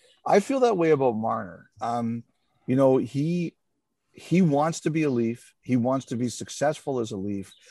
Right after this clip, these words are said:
I think what he has to work on in conjunction with the team is just what he pays attention to and how he attacks the games mentally.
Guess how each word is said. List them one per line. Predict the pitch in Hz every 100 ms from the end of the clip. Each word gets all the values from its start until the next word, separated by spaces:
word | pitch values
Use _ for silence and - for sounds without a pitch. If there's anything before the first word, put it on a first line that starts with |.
| _ _ -
I | 156 220
think | 220 214 180
what | 139 113
he | 135 135
has | 123 117
to | -
work | 107 139 139
on | 107 101 110 -
in | 156
conjunction | 160 160 123 131 131 - 117
with | 117 113 -
the |
team | 92 - 120 107 90 -
is | 110 101 98 - _ _ _ _ _ _ _ -
just | 226 - 127
what | 123 135 196
he | 190 160
pays | 147 143 127
attention | 104 123 139 139 117
to | - 101 98 101 -
and | 117 113 101
how | 143 156
he | 151 147 135 120
attacks | - - 127 131 -
the | -
games | 113 113 110 110 101 - _ _
mentally. | 101 110 127 127 80 - -